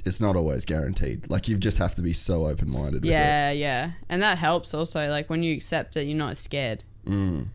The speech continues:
Speaker 2: The more sc-
Speaker 1: It's still scary, though. But I think you just
Speaker 2: Yeah.
Speaker 1: have to accept that it will be over at some point.
Speaker 2: Yeah.
Speaker 1: And that you can't control it.
Speaker 2: Yeah, whereas other people would go into a panic because they, they can't control.
Speaker 1: And that's, like, when I think, um,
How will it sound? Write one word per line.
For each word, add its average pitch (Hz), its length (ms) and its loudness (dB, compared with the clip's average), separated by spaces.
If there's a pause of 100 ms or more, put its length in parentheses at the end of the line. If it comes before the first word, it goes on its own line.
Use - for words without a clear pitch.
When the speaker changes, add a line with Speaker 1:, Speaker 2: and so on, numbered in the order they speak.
(320)
Speaker 2:
The 175 140 -2
more 175 200 2
sc- - 200 -2
Speaker 1:
It's 117 100 2
still 208 200 2
scary, 101 500 4
though. 52 400 -2
But 98 100 2
I 104 60 8
think 104 60 8
you 185 240 6
just 160 120 6
Speaker 2:
Yeah. - 0 -
Speaker 1:
have - 180 2
to 107 60 0
accept - 520 -2
that 87 220 0
it 92 160 0
will 98 160 2
be 98 160 2
over 87 380 2
at - 100 -6
some 90 240 2
point. 117 300 4
Speaker 2:
Yeah. 185 460 4
Speaker 1:
And 98 80 2
that 82 100 0
you 92 80 0
can't 90 320 2
control 71 520 -2
it. 50 120 -6
Speaker 2:
Yeah, 170 380 0
whereas 175 340 2
other 175 160 0
people 165 280 -2
would 160 100 -2
go 156 160 0
into 156 180 -4
a - 20 -6
panic 160 440 -2
because 165 220 -8
they, 160 240 -4 (200)
they 156 120 -6
can't 147 220 -6
control. - 460 -8 (120)
Speaker 1:
And 113 140 2
that's, 156 200 4
like, 120 100 6
when 98 140 4
I 95 120 4
think, 90 320 0
um, 85 380 0